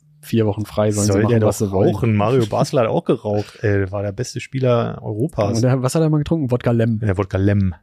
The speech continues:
Speaker 2: L E M M.
Speaker 1: <laughs>
Speaker 2: So. Und, äh, wie kommen wir jetzt von Mario Basler?
Speaker 1: Ja, wir sind doch mit der W M gestartet, dann
Speaker 2: Ah ja, sehr gut.
Speaker 1: enden wir einfach auch wieder mit der W M.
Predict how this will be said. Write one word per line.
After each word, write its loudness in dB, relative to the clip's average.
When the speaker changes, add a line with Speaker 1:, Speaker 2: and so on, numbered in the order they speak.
Speaker 2:
L 0
E 0
M -4
M. -2
Speaker 1:
<laughs> -8
Speaker 2:
So. 0
Und, 0
äh, 0
wie 0
kommen 0
wir 2
jetzt -2
von -2
Mario 0
Basler? 0
Speaker 1:
Ja, 4
wir 2
sind 0
doch 0
mit 0
der 0
W 4
M 4
gestartet, -2
dann 2
Speaker 2:
Ah 4
ja, 0
sehr -4
gut. -2
Speaker 1:
enden 2
wir 2
einfach -4
auch -4
wieder 0
mit -2
der 2
W 0
M. 0